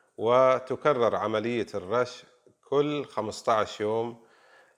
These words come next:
آه، ونتوقف، آه، قبل موسم النضج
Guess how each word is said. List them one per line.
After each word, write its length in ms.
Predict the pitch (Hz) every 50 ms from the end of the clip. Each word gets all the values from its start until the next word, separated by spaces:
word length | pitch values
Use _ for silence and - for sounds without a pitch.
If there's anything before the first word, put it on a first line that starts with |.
| -
آه، 680 | 98 101 98 98 98 98 98 95 92 82 73 78 95
ونتوقف، 1400 | 95 90 101 113 120 120 120 117 110 101 127 120 107 - 127 123 127 151 - - - - 113 113 110 - - - - - _ _ _ _ _ _ -
آه، 220 | 98 95 92 95
قبل 460 | - - - 127 123 110 104 104 98
موسم 420 | 95 104 113 113 101 - - 107 104
النضج 400 | 101 104 104 113 117 113 117